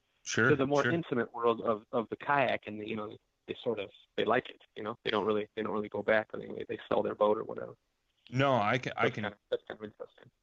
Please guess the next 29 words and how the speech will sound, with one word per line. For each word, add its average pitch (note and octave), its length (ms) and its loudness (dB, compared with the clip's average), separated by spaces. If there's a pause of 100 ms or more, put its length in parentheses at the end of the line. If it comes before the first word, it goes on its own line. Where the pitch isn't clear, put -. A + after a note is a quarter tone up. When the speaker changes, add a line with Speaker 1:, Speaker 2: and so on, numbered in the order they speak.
(280)
Speaker 1:
Yeah, A2 260 4
I G#2 60 2
can A2+ 160 -6
definitely G2 360 -4
relate F#2 400 -2
to F#2 100 -4
that. F2+ 220 2
I E2+ 80 -4
mean, E2+ 240 -6
I F2+ 80 2
used F2 240 -2
to F#2 80 2
fish - 280 0
out F2+ 140 2
of F2 80 0
a E2+ 180 2
sixteen-foot F#2 760 -2
Sylvan, F#2+ 520 4
and F2 260 -4 (200)
now F#2 180 2
I'm E2+ 80 0
fishing F2 300 -2
out E2 140 -2
of - 60 -14
kayaks, E2+ 600 0
you F#2 80 -10
know? F2 200 -2 (520)
Speaker 2:
Yeah. A#2 280 6
Speaker 1:
And, F2 60 -4